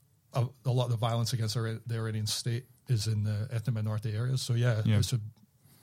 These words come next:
Speaker 1: a big possibility you could see, yeah,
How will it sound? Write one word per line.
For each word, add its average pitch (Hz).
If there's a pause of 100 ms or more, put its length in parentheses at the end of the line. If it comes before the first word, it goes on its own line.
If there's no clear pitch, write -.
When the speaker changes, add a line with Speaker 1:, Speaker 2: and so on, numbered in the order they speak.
(200)
Speaker 1:
a 123
big 135
possibility 117
you 104
could 107
see, 104 (600)
yeah, 104